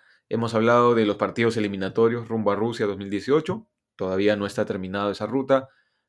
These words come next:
la vamos a hacer definitivamente, pero ese es un tipo de capítulos, Plomito. Después hicimos otro tipo de capítulos hablando más de, de, de giras, de torneo, hablando de la sub-veinte de, en, en Chile, ahora esta gira de amistosos en Estados Unidos,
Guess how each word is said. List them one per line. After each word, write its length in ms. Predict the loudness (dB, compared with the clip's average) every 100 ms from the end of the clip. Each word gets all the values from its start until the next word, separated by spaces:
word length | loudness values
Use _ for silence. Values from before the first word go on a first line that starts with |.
| _
la 180 | -4 2
vamos 240 | 2 2
a 40 | 0
hacer 240 | 2 2
definitivamente, 880 | 2 -2 -2 0 0 0 -2 -8 -12 _
pero 220 | -4 -2
ese 80 | -4
es 100 | -6
un 180 | -6 4
tipo 300 | 4 6 4
de 60 |
capítulos, 500 | 4 2 0 -2 -4
Plomito. 520 | -4 -4 -2 -4 -4 _ _ _ _ _ -4
Después 340 | 2 6 6
hicimos 560 | 4 2 2 0 -4 _ 2
otro 240 | 2 4
tipo 180 | 2 4
de 60 | 4
capítulos 440 | 4 2 2 2
hablando 360 | 2 4 2 2
más 200 | 2 2
de, 220 | -2 -4
de, 460 | -4 -4 -2 -4 -4
de 160 | -6
giras, 500 | -2 4 6 6 4
de 120 | 2 0
torneo, 600 | 0 2 4 4 2 -4
hablando 340 | -6 -4 0 2
de 60 |
la 80 | 0
sub-veinte 540 | 0 2 2 2 2 2
de, 260 | 2 0 _ _ -16
en, 240 | -14 -14 -14
en 160 | -14 0
Chile, 540 | 6 8 8 6 4
ahora 260 | 2 4 2
esta 180 | 0 -4
gira 260 | -2 2
de 60 | 2
amistosos 380 | 2 -2 -4 -4
en 80 | -6
Estados 340 | 0 0 0
Unidos, 480 | 0 2 2 0